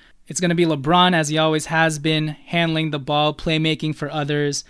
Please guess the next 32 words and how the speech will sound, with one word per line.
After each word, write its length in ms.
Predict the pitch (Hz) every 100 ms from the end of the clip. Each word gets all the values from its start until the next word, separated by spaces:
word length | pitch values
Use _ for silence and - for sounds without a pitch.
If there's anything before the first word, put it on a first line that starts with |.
| - _ - _ -
I 80 | 170
know 140 | 175
conventional 580 | 180 160 170 180 185 170
wisdom 340 | 170 160 160
says 400 | 156 170 170 170
maybe 300 | 147 151 165
we'll 180 | 160 160
see 300 | 156 170 151
LeBron 440 | 147 139 151 160 156
at 120 | -
point, 420 | - 220 214 - - -
Danny 320 | 151 156 165
Green 360 | 151 156 170 165
at 120 | 143
the 80 | 143
two, 420 | - 208 190 175
Kyle 240 | 170 160 151
Kuzma 360 | - 160 151
at 100 | 139
the 80 | 170
three, 500 | - 175 170 165 160 - -
Anthony 360 | 156 156 156 151
Davis 440 | 147 151 156 151
at 100 | 143
the 80 | 135
four, 520 | - 175 160 156 156 - _ _ -
and 160 | 165
Boogie 260 | 156 170 170
Cousins 380 | 185 170 170 160
at 100 | -
the 80 |
five. 440 | - 160 190 233